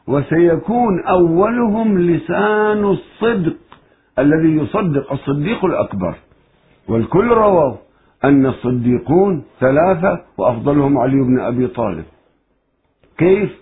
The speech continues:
دعوا الله: "ربنا واجعل لنا،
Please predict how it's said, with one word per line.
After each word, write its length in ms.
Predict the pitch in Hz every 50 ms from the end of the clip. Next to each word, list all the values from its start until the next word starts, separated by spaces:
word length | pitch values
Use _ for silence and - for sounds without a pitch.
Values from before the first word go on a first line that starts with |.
| _ _ _ _ _ _ _ _ _ -
دعوا 440 | 117 139 151 147 202 226 196 165 127
الله: 280 | 101 85 78 60 52 - _ _ _ _ _ _ _ _ _ _ -
"ربنا 600 | 123 131 135 127 127 139 147 147 160 170 175 165 - - _ _ _ -
واجعل 640 | - 139 131 143 147 151 139 - 143 143 143 139 143
لنا، 480 | 151 165 190 196 196 196 190 185 180